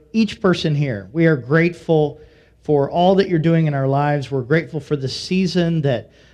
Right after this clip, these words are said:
uh, points us towards generosity and, and other positive things, giving, but most importantly, it points us to your Son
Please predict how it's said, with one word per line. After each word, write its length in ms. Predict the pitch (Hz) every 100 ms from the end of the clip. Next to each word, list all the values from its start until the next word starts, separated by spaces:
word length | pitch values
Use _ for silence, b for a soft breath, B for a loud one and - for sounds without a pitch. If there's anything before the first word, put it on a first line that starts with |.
| b
uh, 140 | 135 110
points 540 | - 175 185 180 -
us 240 | 170 160
towards 320 | - 147 139 110
generosity 1000 | 160 160 151 151 165 185 185 185 180 151
and, 200 | 120 110 b b b
and 160 | 139 143
other 260 | 170 170
positive 560 | 156 - 160 170 165 160
things, 380 | 165 165 156 131
giving, 540 | 156 170 180 180 175
but 200 | 147 143
most 340 | 160 175 165
importantly, 560 | 156 139 147 143 143 135
it 120 | 117
points 320 | - 156 156
us 140 | 139 -
to 100 | 139
your 240 | 123 156
Son 500 | 170 - 143 135 139